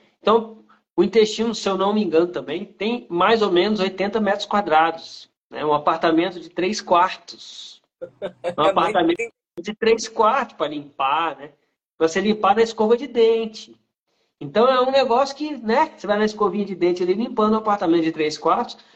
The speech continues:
Speaker 1: não vai ser de um dia pro outro, né? Que você vai conseguir limpar ele, né?
Speaker 2: Não. E a gente vê isso, tá? A, é, pessoas constipadas, quando elas voltam a evacuar regularmente,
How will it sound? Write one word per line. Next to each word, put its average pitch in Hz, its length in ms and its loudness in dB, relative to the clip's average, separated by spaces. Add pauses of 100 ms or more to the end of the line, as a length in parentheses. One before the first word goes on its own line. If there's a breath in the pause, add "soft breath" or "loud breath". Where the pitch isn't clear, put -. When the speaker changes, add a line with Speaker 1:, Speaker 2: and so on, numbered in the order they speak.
(200 soft breath)
Speaker 1:
não 339 160 -2
vai 247 180 2
ser 269 220 -8
de 175 100 -6
um 175 80 0
dia 156 220 -6
pro 185 160 -6
outro, 143 280 -2
né? 131 80 -14
Que - 80 -20
você - 80 -18
vai 131 100 -8
conseguir 127 380 -12
limpar 143 420 0
ele, 131 260 -6
né? 113 160 -20 (1160)
Speaker 2:
Não. 147 200 -18 (460 loud breath)
E 214 100 0
a 240 60 2
gente 254 300 -4
vê 240 120 0
isso, 202 360 -12
tá? 185 260 -10 (360)
A, 170 100 -12 (140)
é, 175 140 -10 (140)
pessoas 226 340 -10
constipadas, 202 760 -8
quando 185 160 -18
elas 190 180 -12
voltam 202 380 -10
a 202 40 -14
evacuar 185 420 -10
regularmente, 180 880 -14